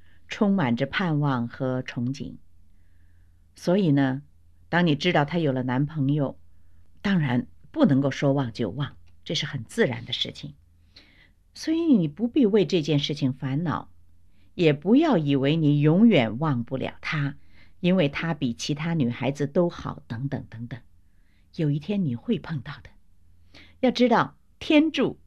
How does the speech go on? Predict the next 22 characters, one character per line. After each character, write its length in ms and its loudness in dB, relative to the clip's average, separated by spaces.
自 220 -2
助， 240 -4
上 260 2
帝 100 0
会 200 0
帮 200 -2
助 120 -4
我 100 -8
们。 140 -14
但 140 6
是 220 4
呢， 160 6
我 100 4
们 160 2
有 140 4
当 260 -2
尽 180 -2
的 80 2
本 220 -2
分， 220 -2
就 160 -2
是 320 -6